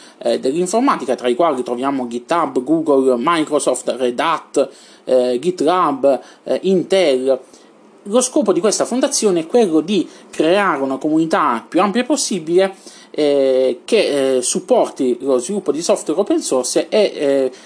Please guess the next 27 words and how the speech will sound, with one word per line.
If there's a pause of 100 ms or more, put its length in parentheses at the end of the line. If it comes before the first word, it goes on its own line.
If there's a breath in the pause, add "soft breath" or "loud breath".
(140 loud breath)
migliori
le
pratiche
riguardanti
la
sicurezza
del
software
open
source.
Quindi, (400 loud breath)
eh, (880)
vol-,
volgerà,
quindi
farà (220 loud breath)
una
serie
di
iniziative
migliora-,
per
migliorare
le
pratiche
per
creare,